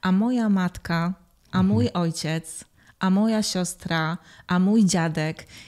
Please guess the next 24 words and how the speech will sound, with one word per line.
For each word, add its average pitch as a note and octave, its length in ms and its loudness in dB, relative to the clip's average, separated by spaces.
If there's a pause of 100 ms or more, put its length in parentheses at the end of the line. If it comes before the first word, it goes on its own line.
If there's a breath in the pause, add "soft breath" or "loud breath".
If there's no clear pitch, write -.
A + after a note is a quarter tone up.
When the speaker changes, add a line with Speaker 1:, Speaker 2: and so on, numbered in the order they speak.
(160 loud breath)
Speaker 1:
I A3 260 -2
chcąc, - 500 -4
nie B3+ 220 4
chcąc, E3+ 420 -4
opowiadając G#3 920 0
gdzieś F#3 460 -2
o G3 80 0
rzeczach, G#3 440 -2
które G3 420 -2
dotyczą F#3+ 680 -2
tu B3 200 -6
i F#3+ 160 -4
teraz, F#3 560 -2 (340 loud breath)
ludzie G#3 300 2
sami B3+ 500 2
nawiązują F#3 720 2
do F#3+ 80 -2
swojej F#3 400 -6
przeszłości. - 880 -6 (1040 loud breath)
Y, F#3 260 2
ja B3+ 380 0
jestem B3 440 2
przeciwnikiem G#3 960 0
upatrywania F#3 1300 0